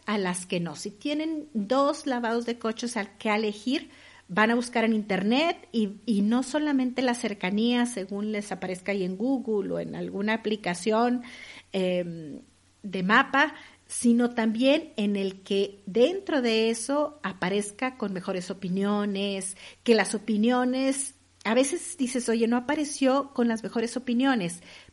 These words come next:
pero las opiniones que tiene, el dueño las contesta o el administrador las contesta y está al pendiente y hay una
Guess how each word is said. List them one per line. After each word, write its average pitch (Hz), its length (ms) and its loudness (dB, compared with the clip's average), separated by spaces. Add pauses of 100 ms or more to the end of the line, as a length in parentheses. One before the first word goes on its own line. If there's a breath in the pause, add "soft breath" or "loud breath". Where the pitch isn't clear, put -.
pero 262 420 4
las 196 200 -2
opiniones 285 440 -2
que 294 100 -2
tiene, 240 600 0 (480 loud breath)
el 233 220 6
dueño 320 400 2
las 302 180 -2
contesta 269 640 0
o 180 100 -2
el 196 60 0
administrador 226 760 -2
las 240 180 -4
contesta 233 600 -2
y 185 100 -4
está 196 240 -2
al 226 80 -2
pendiente 233 640 0
y 190 140 0
hay 220 320 -2
una 247 400 0